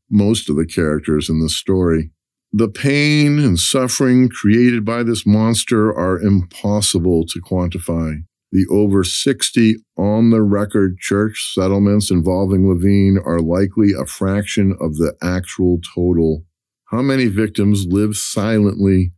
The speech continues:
in the darkness created by the abuse, or are compelled to self-medicate to get through the day or the night, or use fury as a way to cope with their victimhood?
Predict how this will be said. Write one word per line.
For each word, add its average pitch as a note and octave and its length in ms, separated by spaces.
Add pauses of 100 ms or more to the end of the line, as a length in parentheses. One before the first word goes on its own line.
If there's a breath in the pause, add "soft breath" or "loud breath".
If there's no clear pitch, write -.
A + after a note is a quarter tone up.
in F2+ 140
the E2+ 80
darkness F#2+ 880 (140)
created F2+ 560
by F2 240
the E2+ 260
abuse, D#2+ 640 (200)
or F#2 260
are F2+ 180
compelled G2+ 760 (100)
to F#2+ 140
self-medicate F#2+ 1000 (280)
to D#2 100
get E2+ 240
through F#2 140
the E2 140
day E2 580 (220)
or E2 100
the D#2 140
night, E2+ 440 (380)
or F2+ 180
use F#2 380 (240)
fury G2+ 580 (380)
as D#2+ 120
a F2+ 60
way F2+ 260
to E2+ 120
cope F2+ 500
with D#2 200
their E2+ 180
victimhood? E2 720